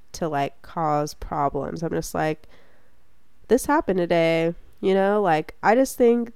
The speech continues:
that, obviously, in the words of Judge Lynn, you can't control free, radical, ratchet women.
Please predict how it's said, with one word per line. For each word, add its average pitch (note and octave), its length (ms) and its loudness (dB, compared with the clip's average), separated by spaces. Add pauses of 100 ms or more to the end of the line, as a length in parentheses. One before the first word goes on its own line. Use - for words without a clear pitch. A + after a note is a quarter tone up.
that, D#3 380 4
obviously, F#3+ 960 2 (260)
in F#3 240 0
the G3 80 4
words F#3+ 220 6
of G#3 80 2
Judge A3+ 300 4
Lynn, E3 520 0 (160)
you F3 140 -2
can't E3+ 480 -2
control F3 640 0
free, E3 580 -4 (560)
radical, E3 880 -2 (560)
ratchet E3+ 580 -2
women. E3+ 540 -4